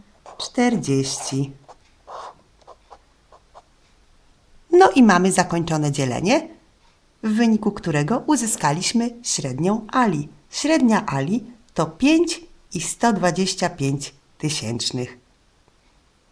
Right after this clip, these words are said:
Bardzo Cię proszę, abyś teraz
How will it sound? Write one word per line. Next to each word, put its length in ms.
Bardzo 360
Cię 140
proszę, 500
abyś 360
teraz 500